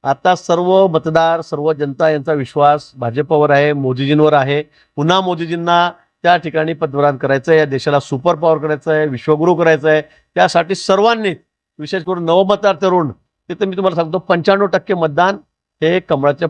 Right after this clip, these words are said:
फुलावरच करणार आणि त्यासाठी ते आतुर झालेले आहेत की केव्हा आम्ही एकदा मतदान करू आणि मोदींना पंतप्रधान करू.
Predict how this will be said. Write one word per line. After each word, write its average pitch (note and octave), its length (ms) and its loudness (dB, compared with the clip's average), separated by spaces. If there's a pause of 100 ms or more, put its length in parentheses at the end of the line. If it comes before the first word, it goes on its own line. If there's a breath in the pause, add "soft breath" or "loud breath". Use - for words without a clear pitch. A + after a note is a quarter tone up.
फुलावरच D#3 300 2
करणार A#2 240 -8 (140)
आणि D3+ 180 -12
त्यासाठी F3+ 260 -2
ते G#3 100 2
आतुर G3 240 0
झालेले F#3+ 260 2
आहेत C#3 100 -4 (360)
की D#3 60 -20
केव्हा D#3+ 320 0
आम्ही G3 160 0
एकदा F#3+ 140 2
मतदान F#3 340 0
करू F#3 160 -2
आणि F#3+ 140 0
मोदींना F3+ 360 -2
पंतप्रधान D#3+ 440 -2
करू. D3 260 0